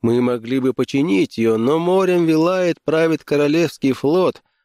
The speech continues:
а как только король узнает, что моя миссия потерпела неудачу, меня будет ждать Рея. Мы углубились в горы в поисках сами не знаем чего.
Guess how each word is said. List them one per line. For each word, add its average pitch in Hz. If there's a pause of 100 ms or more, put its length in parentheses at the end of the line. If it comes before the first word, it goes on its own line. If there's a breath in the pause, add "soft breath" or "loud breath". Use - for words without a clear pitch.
а 160
как 151
только 139
король 131
узнает, 127
что 143
моя 127
миссия 120
потерпела 113
неудачу, 110
меня 120
будет 135
ждать 120
Рея. 123 (400)
Мы 170
углубились 147
в 120
горы 147
в -
поисках 127
сами 147
не 123
знаем 117
чего. 107